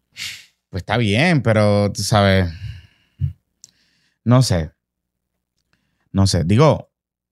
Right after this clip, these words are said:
lo otro que yo puedo pensar es que este delay tactics se esté tratando de que se acabe la sesión.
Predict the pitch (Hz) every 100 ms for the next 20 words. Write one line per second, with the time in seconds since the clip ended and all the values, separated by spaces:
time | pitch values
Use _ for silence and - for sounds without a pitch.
0 | - 101 101 113 147 156 139 135 139 139
1 | 131 131 127 120 110 - 120 120 117 107
2 | 110 101 - 87 - 87 92 98 104 110
3 | 110 110 107 113 107 98 87 85 82 95
4 | 101 82 82 87 82